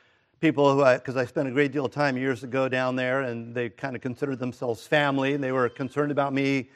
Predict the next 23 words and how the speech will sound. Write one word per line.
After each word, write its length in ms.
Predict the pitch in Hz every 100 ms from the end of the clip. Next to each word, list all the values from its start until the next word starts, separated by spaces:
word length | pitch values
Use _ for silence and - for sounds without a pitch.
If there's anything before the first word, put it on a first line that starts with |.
| _ _ _ _ _
personally. 720 | - 202 185 - 143 131 135
But, 340 | 139 170 202 143
but 100 | 190
another 360 | 185 240 339
part 520 | - 185 170 175 202 - _ _ _ _ _ _
of 200 | - 180
all 200 | 196 196
of 100 | 180
this 280 | 156 170 170
was 120 | 170
something 320 | - 208 196
I 100 | 185
have 140 | 190 190
to 80 | 151
say 160 | 240
I 80 | 202
was 160 | 151 -
kind 180 | 202
of 80 | 190
surprised 640 | - 165 - 208 254 160
about. 520 | 113 110 101 - _ _ _ _ _ _ _ _ _ _ _ _ _ _
They 280 | - 139 247
felt, 580 | 254 - 233 170 147 185